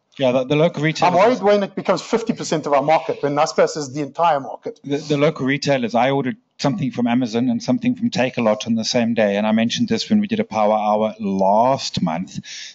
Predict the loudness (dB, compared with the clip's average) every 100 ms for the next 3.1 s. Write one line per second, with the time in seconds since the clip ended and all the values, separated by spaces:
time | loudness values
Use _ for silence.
0 | -4 0 0 0 0 0 -2 2 0 0
1 | -4 -10 -2 0 2 0 -2 0 -2 0
2 | 2 2 2 -2 _ -4 0 2 2 0
3 | -2